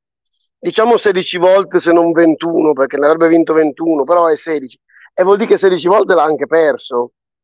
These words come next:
hai capito? E, e quindi è quello il discorso. Il discorso è, eh, che se tu crei una bella storia, o se tu sei quello che arriva per primo e va via per ultimo, si fa il culo più di tutti,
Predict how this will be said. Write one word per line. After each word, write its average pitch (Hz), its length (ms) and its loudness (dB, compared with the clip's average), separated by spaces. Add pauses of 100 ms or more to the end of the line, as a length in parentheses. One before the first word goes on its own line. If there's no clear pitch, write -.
(240)
hai 151 100 -4
capito? 147 540 0 (460)
E, - 240 -2
e 190 80 -2
quindi 240 280 0
è 190 80 0
quello 190 220 0
il 180 40 -2
discorso. 151 440 -2
Il 170 60 -8
discorso 175 460 -2
è, 147 120 2 (400)
eh, 147 280 0
che 170 160 0
se 175 160 0
tu 214 160 -4
crei 180 260 2
una 170 140 2
bella 165 280 0
storia, 151 500 0
o 143 60 -2
se 143 140 -12
tu 196 280 -4 (260)
sei 170 200 -2
quello 175 320 0
che 147 100 -2
arriva 170 260 2
per 170 140 2
primo 175 320 2
e - 20 2
va 156 140 0
via 165 180 0
per 160 160 0
ultimo, 143 480 -2
si 135 140 -6
fa 160 120 -4
il 147 60 -4
culo 180 240 0
più 170 120 -6
di 196 80 -4
tutti, 180 420 -6